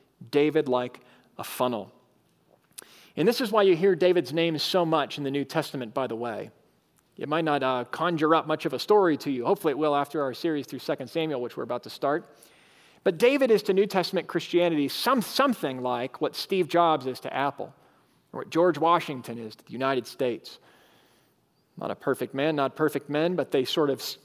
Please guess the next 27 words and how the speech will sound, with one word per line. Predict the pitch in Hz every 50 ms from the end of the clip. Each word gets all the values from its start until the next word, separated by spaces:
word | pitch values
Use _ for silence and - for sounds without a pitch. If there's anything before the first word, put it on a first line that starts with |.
| _ _ -
got | - 180 180 165 - -
things | 185 170 160 147 -
kicked | - - 185 170 - -
off. | 185 170 139 123 -
They, | - 147 143 - - - - - - -
they're | 156 160
at | 160
the | 151
heart | 139 - 196 214 226 226
of | 196
the | 185 170
identity | 156 147 127 127 180 202 233 226 196 175 160 147 151
of, | 151 156 151 143 123 - - - _ _ _ _ _ _ _ _ -
of | - 151 143
the | 135 -
people, | - - 208 208 196 - 143 113 104
and | 120 131 127 131 -
they | 147 131 131
can't | - - - 185 156 - 180
really | 170 165 143 131 127 120 - - - _ _ _ _ _ _ _ -
be | 151 131 123 117 104 - - _ _ _ _ _ _
separated, | - - - 160 139 - - 127 117 113 110 - - - _ _ _ _ _ _ _ _ _ _ _ _ _ _ _ _ _ _ _ _ _ _ _
however | - 135 127 120 117 117
hard | 120 131 127 120 113 113 123 - -
anyone | 160 143 135 127 123 123
might | 123 127 123 117
try. | - - 156 151 156 151 117 104